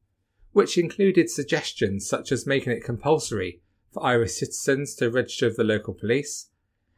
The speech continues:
and to insist they left signed photographs of themselves when renting flats or booking into hotels and hostels. He also offered a fifty thousand pounds reward for information leading to the successful conviction of the terrorists.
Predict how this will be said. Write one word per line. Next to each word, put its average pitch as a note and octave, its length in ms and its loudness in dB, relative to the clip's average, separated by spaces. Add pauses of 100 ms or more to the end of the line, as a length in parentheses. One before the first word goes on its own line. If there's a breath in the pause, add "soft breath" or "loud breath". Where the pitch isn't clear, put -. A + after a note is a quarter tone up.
(140)
and G3 140 2
to - 140 2
insist G#3 440 4
they C3+ 120 4
left C3 200 2
signed C3 340 2
photographs A#2+ 640 4
of F#2+ 80 -8
themselves F#2+ 640 -6 (280)
when C3 160 0
renting B2+ 380 2
flats - 560 0
or G#2 240 2 (240)
booking C3 280 4
into G#2+ 180 0
hotels G#2 520 0
and F2 120 -8
hostels. - 640 -10 (1400)
He G3+ 160 6
also G3+ 320 4
offered - 200 2
a - 40 6
fifty - 320 -2
thousand B2 440 0
pounds A#2 320 0
reward A2+ 400 4
for G#2+ 400 0
information A#2 800 -2 (360)
leading D3+ 400 6
to A#2+ 120 -2
the A2+ 100 2
successful - 640 -2
conviction A#2 540 -4
of G2+ 100 -2
the F#2+ 60 -8
terrorists. - 960 -4